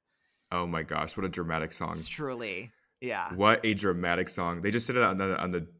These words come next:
Speaker 1: Canada's Drag Race, like, lip sync.
Speaker 2: Did they
Speaker 1: And it
Speaker 2: really?
Speaker 1: but it was, like, so, I'm like, "This isn't a good lip sync song."
Speaker 2: D-, was it the
Speaker 1: Like
Speaker 2: actual version?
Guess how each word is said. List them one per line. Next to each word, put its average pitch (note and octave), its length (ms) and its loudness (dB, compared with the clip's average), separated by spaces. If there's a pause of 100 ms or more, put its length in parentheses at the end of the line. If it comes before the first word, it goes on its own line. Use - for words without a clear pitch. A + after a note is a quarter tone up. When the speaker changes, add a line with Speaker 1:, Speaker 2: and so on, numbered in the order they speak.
Speaker 1:
Canada's F2+ 400 -2
Drag E2 240 -2
Race, F2 320 0
like, E2 120 -6
lip E2 220 -6
sync. - 400 -4
Speaker 2:
Did F3 140 -4
they A3 100 6
Speaker 1:
And G3 80 0
it C3+ 40 -10 (220)
Speaker 2:
really? C#3 280 -4 (800)
Speaker 1:
but A2+ 100 4
it A2 60 2
was, A#2+ 120 0
like, C3 120 0
so, G#2 420 4
I'm G#2+ 100 0
like, A2+ 200 -2
"This C#3+ 180 -4
isn't F3+ 340 -6
a B2+ 60 -4
good F#2 380 2 (800)
lip A2+ 160 -4
sync - 240 -2
song." - 380 -4 (760)
Speaker 2:
D-, D#3 100 -4
was G3 180 4
it G#3 80 -2
the F3+ 60 -2 (100)
Speaker 1:
Like - 0 -
Speaker 2:
actual C#3 400 6
version? C#3+ 480 -2